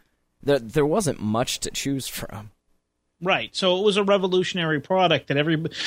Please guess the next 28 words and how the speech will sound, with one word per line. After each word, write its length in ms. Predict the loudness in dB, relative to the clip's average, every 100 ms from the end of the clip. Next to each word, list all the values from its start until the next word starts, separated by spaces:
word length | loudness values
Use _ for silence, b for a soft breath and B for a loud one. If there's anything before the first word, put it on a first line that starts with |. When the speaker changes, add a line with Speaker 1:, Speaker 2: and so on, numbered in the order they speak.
| B
Speaker 2:
set 240 | 2 6
everybody 400 | 6 4 2 0
back 360 | 2 2 2 2
on 100 | 0
their 120 | -2
haunches 480 | 0 0 0 -2 -4
and 140 | -2
went, 160 | -2 -2
"Oh, 300 | 4 6 6
my 220 | 4 0 2
God." 460 | 0 -2 -6 -12 -18 _ b b b
And 420 | 0 2 0 -4 -10 _ _
that 540 | -10 -6 0 0 0 -4 _ -14
kind 240 | -4 -2 -2
of 60 | -2
thing, 160 | 0
you 100 | 0
can't 240 | 0 0 0
underestimate 640 | 0 0 0 -2 -4 -4
the 60 | -2
power 320 | 0 2 2
of 80 | 2
that 200 | -2 -2
when 120 | -4
it 80 | -2
comes 180 | -2
to 80 | -2
marketing. 640 | 0 2 2 0 -4 -6